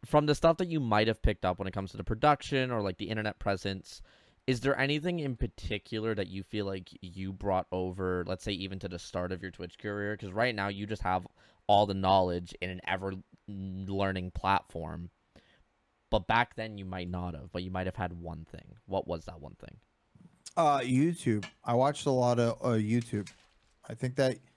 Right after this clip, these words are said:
Speaker 2: YouTube is way more interesting. It's infinitely more interesting. And I took some ideas from old YouTube and brought them over to Twitch.
Speaker 1: Yep.
Speaker 2: And nobody on Twitch was doing that.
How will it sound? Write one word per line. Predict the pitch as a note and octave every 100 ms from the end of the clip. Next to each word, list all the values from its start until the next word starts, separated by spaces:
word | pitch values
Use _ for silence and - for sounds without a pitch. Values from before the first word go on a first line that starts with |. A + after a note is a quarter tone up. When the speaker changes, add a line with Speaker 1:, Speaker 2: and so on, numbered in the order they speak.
| _ _ _ -
Speaker 2:
YouTube | A2+ B2 C3 C#3+
is | B2+ A#2
way | A#2 A#2
more | A2+ A2
interesting. | A2 A#2 - C3 B2+
It's | A2
infinitely | G#2+ A2+ A2 A#2+ A#2 A#2+
more | A2 G#2+ A2
interesting. | A2 A#2 A2 C#3 C#3 B2
And | A#2
I | G#2+ -
took | - B2+
some | - A#2+
ideas | A2 A2+ A2+ A2+
from | - A#2+
old | G#2+ A#2+ A#2
YouTube | G#2+ A2 A#2+ B2+
and | A2+
brought | A2 G#2+
them | A2
over | G#2+ G#2+
to |
Twitch. | G#2+ A#2 C3 - -
Speaker 1:
Yep. | F#2+ F2 _ _ _
Speaker 2:
And | B2+ B2+
nobody | B2 B2+ C#3+
on | C3+
Twitch | B2+ C#3
was | B2 A2
doing | A#2+ A#2
that. | G#2+ F#2+